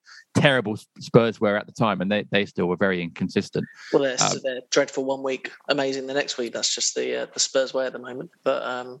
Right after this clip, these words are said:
Speaker 2: yeah, yeah. I, I, look, they, they are an exceptional team. There, there's no two ways about it. I think a lot of the post-match coverage on Sunday was, was about Man,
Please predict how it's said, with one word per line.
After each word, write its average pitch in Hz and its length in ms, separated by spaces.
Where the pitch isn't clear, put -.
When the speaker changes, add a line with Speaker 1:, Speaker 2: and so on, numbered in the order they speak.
Speaker 2:
yeah, 127 200
yeah. 170 160
I, 226 160
I, 170 40
look, 143 140
they, 147 160
they 147 180
are 139 100
an 131 80
exceptional - 480
team. 113 320
There, 123 220
there's 127 200
no 123 100
two 120 160
ways 120 160
about 127 240
it. 113 80
I 135 40
think 139 160
a 139 40
lot 127 100
of 117 60
the 131 80
post-match - 480
coverage 127 280
on 127 100
Sunday 123 340
was, 120 260
was 131 100
about 123 240
Man, 127 360